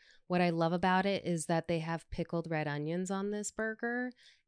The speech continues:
and the flavor compared, uh, like, combined with the sauce that they have and the, um, just the thinness of that smash burger, it really makes it a,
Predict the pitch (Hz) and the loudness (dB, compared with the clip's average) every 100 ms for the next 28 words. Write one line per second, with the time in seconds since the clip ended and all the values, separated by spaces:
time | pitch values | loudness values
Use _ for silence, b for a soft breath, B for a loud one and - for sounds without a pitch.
0 | 185 185 180 175 165 160 - 170 170 185 | 0 2 4 2 0 -2 -2 -2 0 0
1 | 202 196 - 208 202 202 196 196 190 165 | -2 -2 -4 -4 -2 -2 -4 -2 2 2
2 | 160 160 - 180 160 160 180 180 170 - | 2 0 0 0 2 4 2 2 0 -2
3 | 175 170 156 135 - 165 180 - 196 190 | -6 -4 -4 -4 0 2 2 -2 -4 -2
4 | 185 180 180 185 175 156 160 156 156 175 | -2 0 2 0 -4 -6 -4 -4 -6 -10
5 | 160 160 156 147 - 156 147 139 135 - | -6 -4 -2 -4 -4 -4 -4 -4 -8 -12
6 | - 175 - - 170 151 147 123 _ - | -8 -6 -6 -2 0 2 -2 -6 _ -20
7 | - - 277 262 151 139 151 147 143 - | -18 -4 0 2 0 0 -4 -2 -2 -2
8 | - 165 160 - - 135 127 131 131 - | -4 -2 -2 -4 -4 -4 -4 -6 -6 -10
9 | b b b b - 190 190 233 262 269 | b b b b -4 -2 0 2 4 4
10 | 220 185 180 - 180 160 151 139 113 | 4 2 2 0 0 2 2 0 -2